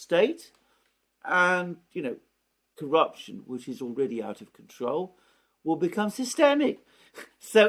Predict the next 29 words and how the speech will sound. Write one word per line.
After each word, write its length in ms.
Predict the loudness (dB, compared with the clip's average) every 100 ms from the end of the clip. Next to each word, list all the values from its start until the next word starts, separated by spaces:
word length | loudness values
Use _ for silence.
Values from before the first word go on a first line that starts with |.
| 4
you 180 | -4 -2
know, 100 | -2 -2 0
there 180 | 0 2
has 140 | 2 0 -4
to 60 | -6
be 180 | 0 4
a 80 | 4 2
reckoning 460 | -2 -4 -8 -8 -8
one 240 | -10 -10
day. 240 | -10 -10 -14 _ _ _ _ _ _ -4 -2
Now, 100 | -2 -6 _ _
how 240 | 4 6 6
that 220 | 4 4
will 160 | 0 -4 -4
happen, 360 | -6 -8 -16 -18 _ _ _ -2
how 200 | 2 2
it 80 | 0
will 180 | -4 -8 -6
come, 220 | -6 -6 -8 -2 -2
I 20 | 2 2
don't 240 | 2 -2 -4
know. 160 | -6 -8 _ _ _ _ _ 4
But 380 | 6 6 2 _
there 200 | -4 2 2
has 160 | 2 0
to 100 | -8
be 140 | -6
a 100 | -4 -4
reckoning. 380 | -6 -10 -10